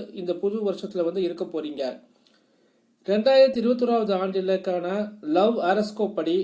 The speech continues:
உங்களுடைய ஜென்ம ராசிக்கு கிரகநிலைகள் ரொம்பவே சாதகமா வந்து அமைஞ்சிருக்கு. உங்களோட லவ் லைஃப்ல ஒரு ஜாக்பாட் வந்து காத்துக்கிட்டு இருக்கு. ஒரு நல்ல அழகான திருப்பு முனை,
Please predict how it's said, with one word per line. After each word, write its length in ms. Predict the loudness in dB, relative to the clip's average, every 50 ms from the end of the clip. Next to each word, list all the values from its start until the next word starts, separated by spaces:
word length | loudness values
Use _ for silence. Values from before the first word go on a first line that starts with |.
| -2 -8 -18 _ -4
உங்களுடைய 460 | -4 -2 0 0 -2 -2 -2 -2 -2 0 0
ஜென்ம 260 | 0 0 0 0 0
ராசிக்கு 540 | 2 2 0 0 0 -4 -10 -6 -4 -2 -2 -2 -4 -8 -8 _
கிரகநிலைகள் 600 | -2 -2 -2 0 0 0 0 0 0 -2 -4 -2 -2
ரொம்பவே 320 | -4 -2 -2 -2 -2 -2 -2 -2
சாதகமா 460 | -2 -4 -4 -4 -4 -6 -6 -4 -4 -4
வந்து 220 | -4 -4 -4 -2 -4
அமைஞ்சிருக்கு. 560 | -2 -2 -4 -6 -6 -8 -8 -10 -10 -10 -10 -10 -12 -16 _ _ _ _ _ _ _ _ _ _ _ _ _ _ _ _ _ -4
உங்களோட 360 | -2 4 4 4 4 4 2 0
லவ் 240 | 2 2 2 2 0 0
லைஃப்ல 400 | -2 -2 -2 -6 -6 -4 -2 0 0 -2 -2 -6 -10 -16 _
ஒரு 160 | -4 -4 -4 -4 0 0
ஜாக்பாட் 440 | 0 0 0 0 0 0 0 0 -2
வந்து 160 | -4 -4 -4
காத்துக்கிட்டு 420 | -4 -4 -4 -4 -6 -10 -12 -14 -16
இருக்கு. 180 | -12 -8 -8 -8 -8 -10 -20 _ _ _ _ _ _ _ _ _ _
ஒரு 100 | -2 0 0
நல்ல 260 | 0 0 0 2 2 2
அழகான 440 | 2 2 2 2 0 0 0 2 0 0 0 -2 -4 -6 -6
திருப்பு 280 | -4 -4 -4 -2 -2 -4
முனை, 200 | -2 0 0 0